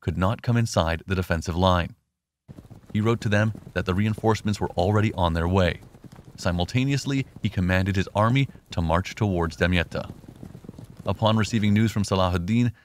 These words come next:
the defenders in Damietta strengthened the city defense and raised an iron chain across the city's branch of the Nile. This prevented the Crusader ships from entering the harbor from the sea and launching the attack. The Crusaders decided to blockade the city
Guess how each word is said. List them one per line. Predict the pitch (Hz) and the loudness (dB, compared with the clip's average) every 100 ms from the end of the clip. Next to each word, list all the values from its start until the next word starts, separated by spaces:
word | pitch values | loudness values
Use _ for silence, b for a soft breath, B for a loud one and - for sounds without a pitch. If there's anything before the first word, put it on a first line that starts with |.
| b | b
the | 95 | -2
defenders | 90 101 104 101 | 0 0 2 2
in | 95 | 0
Damietta | 85 87 104 104 104 | 0 -2 -2 -2 -6
strengthened | - 110 117 123 123 | -4 -2 -2 0 0
the | 101 | 0
city | - 98 | 0 -2
defense | 85 85 117 123 - _ - | -2 -4 -4 -4 -6 _ -8
and | 85 85 | -2 2
raised | 90 87 | 2 0
an | 85 - | -4 -2
iron | 101 123 131 | 0 0 -2
chain | - 98 82 b b | -2 -2 -4 b b
across | - - 90 87 | -8 -4 -4 -4
the | 92 | -6
city's | - 104 107 | -2 -2 -2
branch | 98 87 76 - | 0 -2 -2 -8
of | 85 | -2
the | 90 | 2
Nile. | 92 85 82 - _ _ _ _ _ _ _ _ - | 2 0 -4 -10 _ _ _ _ _ _ _ _ -6
This | 107 | -6
prevented | - 104 101 107 | -2 0 2 0
the | 98 | -2
Crusader | - 98 104 101 | -2 -4 -2 -2
ships | 95 123 135 - _ - | 0 -2 -4 -12 _ -6
from | 95 - | -4 -2
entering | 123 117 113 | -2 0 0
the | 90 | 2
harbor | 110 123 127 131 b _ | 2 2 0 -2 b _
from | 87 | -4
the | 82 | -4
sea | - 120 120 110 _ | -2 0 0 -4 _
and | - 90 | -4 -2
launching | 85 90 98 101 | 0 0 0 0
the | 98 | 2
attack. | 95 - 82 - - _ _ _ _ _ _ _ | 0 0 -2 -4 -16 _ _ _ _ _ _ _
The | 87 | -6
Crusaders | 92 - 135 95 82 - | -4 0 2 2 -2 -6
decided | 90 - 82 85 | -6 -4 -4 -4
to | 87 | -4
blockade | 85 82 - 107 107 | -4 -4 -4 -2 -2
the | 117 | -2
city | - 78 | -2 -2